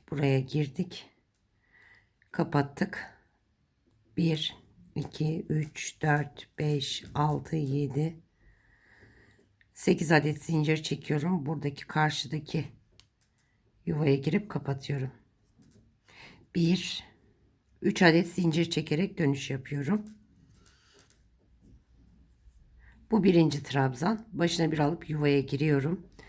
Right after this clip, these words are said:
Önce bir, sonra iki, sonra iki aldım. İkinci, üçüncü, başına bir alıp girdim.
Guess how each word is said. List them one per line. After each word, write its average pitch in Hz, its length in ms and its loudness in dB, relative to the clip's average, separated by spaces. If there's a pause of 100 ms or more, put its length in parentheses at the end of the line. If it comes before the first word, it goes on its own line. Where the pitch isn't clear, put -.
(360)
Önce 151 460 2
bir, 143 380 2 (760)
sonra 151 460 0
iki, - 300 -4
sonra 143 360 0
iki 131 240 0
aldım. 131 320 2
İkinci, 143 800 2 (1400)
üçüncü, 139 920 2 (180)
başına 156 340 2
bir 156 80 2
alıp 139 300 2
girdim. 147 640 2